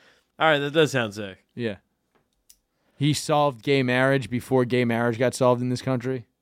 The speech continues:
Speaker 2: In the book.
Speaker 1: Saga fell off?
Speaker 2: Saga kinda fell off.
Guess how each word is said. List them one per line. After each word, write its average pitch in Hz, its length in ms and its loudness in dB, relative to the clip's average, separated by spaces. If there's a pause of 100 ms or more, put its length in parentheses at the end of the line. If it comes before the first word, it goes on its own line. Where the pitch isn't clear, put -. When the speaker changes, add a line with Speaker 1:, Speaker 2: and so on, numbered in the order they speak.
(800)
Speaker 2:
In 131 160 2
the 120 80 0
book. 120 380 -2 (760)
Speaker 1:
Saga 147 480 0
fell 151 300 0
off? 160 380 0 (1000)
Speaker 2:
Saga 180 400 2
kinda 196 240 0
fell 233 200 -2
off. 208 200 -2